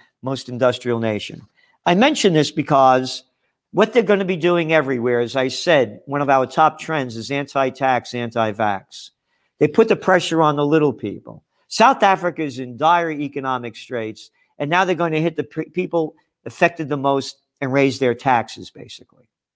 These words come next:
And South Africa was going down long before the covid war began, and they used it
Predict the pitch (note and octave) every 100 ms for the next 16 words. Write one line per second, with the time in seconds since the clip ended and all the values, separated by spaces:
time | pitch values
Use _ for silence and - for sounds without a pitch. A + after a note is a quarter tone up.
0 | _ _ _ _ _ _ _ _ _ _
1 | _ _ E3+ E3 - B3 C4 G#3+ G3+ F#3
2 | E3 E3 C#3 D#3+ D#3 D3+ C#3 C#3+ C#3 C3
3 | C#3+ F3+ F3+ E3 - D3+ C3+ C3+ C3+ B2+
4 | A#2+ A2+ B2 G#2+ G#2 - G2+ - _ _
5 | _ _ _ _ - D#3 E3 F3 C4 G3
6 | F3 F3 F3